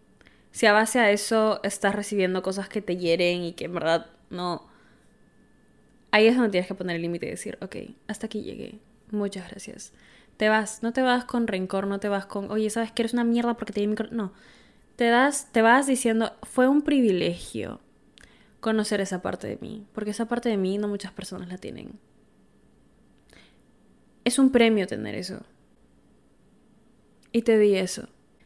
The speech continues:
Si no lo supiste apreciar o no, ese no es mi problema. Solo sé que di lo mejor de mí. Y que al menos lo intenté. Muchas veces por querer actuar desde el ego y por querer tener, este,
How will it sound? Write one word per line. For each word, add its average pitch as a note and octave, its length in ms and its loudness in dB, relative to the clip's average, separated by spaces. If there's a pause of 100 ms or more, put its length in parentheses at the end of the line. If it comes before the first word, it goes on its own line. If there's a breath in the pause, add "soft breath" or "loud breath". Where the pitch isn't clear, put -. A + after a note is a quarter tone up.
(100)
Si - 280 -2
no G3 160 4
lo C4 80 2
supiste G#3 380 0
apreciar F#3+ 400 -4
o F#3 60 -2
no, F#3+ 260 -6
ese G#3 180 -6
no A3+ 100 -2
es G#3+ 60 -6
mi A3+ 120 -2
problema. G3 420 -6
Solo G#3+ 200 -6
sé - 140 -6
que G#3 80 -2
di G3+ 100 2
lo G3+ 120 0
mejor F#3 280 -4
de F#3 80 -4
mí. F3+ 200 -8 (2000)
Y A3 120 0
que F#3 100 0
al F3 100 2
menos A#3+ 300 0
lo G#3+ 80 2
intenté. F3 500 -6 (640 loud breath)
Muchas D4+ 340 0
veces C4+ 260 4
por A3 180 -2
querer F3 300 0
actuar E3+ 380 -2
desde F3 200 -4
el E3+ 120 -2
ego E3 260 2
y - 20 2
por F3 200 -4
querer E3 420 -2 (760 soft breath)
tener, G#3 540 4
este, F3+ 800 0